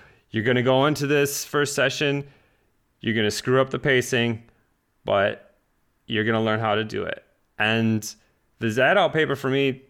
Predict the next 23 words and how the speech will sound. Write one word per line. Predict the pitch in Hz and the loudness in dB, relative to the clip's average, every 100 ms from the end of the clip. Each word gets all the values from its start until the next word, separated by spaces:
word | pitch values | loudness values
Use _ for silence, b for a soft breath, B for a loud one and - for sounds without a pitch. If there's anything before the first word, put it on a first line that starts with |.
| _ | _
tells | - 104 135 | -4 0 0
me | 135 127 | 0 0
that | 123 120 | 0 -2
it's | 110 | -4
okay | - 110 - 117 110 95 104 - _ _ _ - - - | -2 -2 0 0 0 0 -4 -8 _ _ _ -20 -16 -6
if | 101 | -4
they | 113 | 0
mess | 110 107 107 | 2 0 0
up | 110 | -2
that | 101 98 | -2 -2
pacing. | 92 92 - 110 110 _ _ - | -2 -4 -6 -10 -14 _ _ -6
If | 101 | -2
they | 113 | 2
go | 120 | 4
out | 120 117 | 4 2
too | - 131 | -2 -2
hard | 113 120 107 107 110 | 0 2 4 4 2
and | 107 107 | 0 -2
it | 110 107 | -4 -6
just | 110 - - 107 | -10 -12 -12 -10
decays | 104 113 104 104 | -6 0 0 0
over | 107 104 | -2 -2
time, | - 131 113 90 87 | -4 -2 0 -2 -4